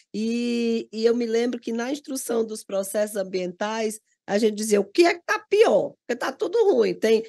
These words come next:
desmatamento, tem, né, tem fauna, tem flora.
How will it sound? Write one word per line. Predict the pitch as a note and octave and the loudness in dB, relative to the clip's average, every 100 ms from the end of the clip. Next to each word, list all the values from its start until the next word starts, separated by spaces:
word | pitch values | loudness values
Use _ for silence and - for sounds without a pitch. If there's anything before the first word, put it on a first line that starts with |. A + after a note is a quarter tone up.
| _ | _
desmatamento, | A3+ C4+ C4+ C4+ C#4+ D4 C#4 C#4+ C#4+ C#4 B3 | -2 0 0 0 0 4 6 6 6 2 -8
tem, | - A#3 A3+ G#3+ _ | -6 -2 -2 -4 _
né, | G3+ A#3 | -2 -2
tem | A#3 A#3+ | 2 2
fauna, | - - C4 C4 B3+ | 2 0 0 2 0
tem | B3 A#3+ | 0 -2
flora. | A#3 - B3+ B3+ B3+ | -2 -2 0 0 -2